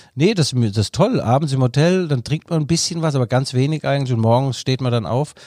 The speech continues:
und hat dicke Augen wie Marty Feldmann, weißt du, der Eiger von der Nordwand. Und dann ist, sitzt man in der Runde mit fünf Leuten und bei manchen hört man zu und denkt, „Na ja, toll.“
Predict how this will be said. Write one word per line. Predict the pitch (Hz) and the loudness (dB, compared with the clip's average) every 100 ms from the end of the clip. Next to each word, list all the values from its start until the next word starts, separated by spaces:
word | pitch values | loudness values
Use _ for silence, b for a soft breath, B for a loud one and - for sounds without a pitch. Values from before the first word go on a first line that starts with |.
| B | B
und | - 113 | -4 0
hat | 120 - - | 0 -2 -4
dicke | 139 135 | -2 0
Augen | 113 127 135 | 2 2 0
wie | 123 | -2
Marty | 123 123 123 | 0 0 0
Feldmann, | - 127 131 139 | 0 -2 0 -2
weißt | 123 127 | 0 -2
du, | 120 | -4
der | 107 | -4
Eiger | 113 131 | -4 -4
von | 113 113 | -4 -2
der | |
Nordwand. | 107 120 101 110 135 B B B | -2 -2 -4 -4 -6 B B B
Und | 160 147 | 0 2
dann | 165 175 | 2 2
ist, | - 180 | -2 -2
sitzt | 226 - | -2 -2
man | 208 | -2
in | 175 | 0
der | 143 | 2
Runde | 185 208 | 2 0
mit | 180 | -2
fünf | - 170 | -4 -4
Leuten | 139 127 160 185 180 B B B | 0 0 0 -4 -10 B B B
und | 151 | -2
bei | 151 | 2
manchen | 143 131 175 185 | 2 0 -2 -2
hört | 165 170 | -4 -4
man | 143 | -6
zu | - 151 | -4 -4
und | 165 | -4
denkt, | 160 147 | -4 -4
„Na | 143 139 | 0 2
ja, | 123 107 | 4 2
toll.“ | 98 135 113 | 0 0 0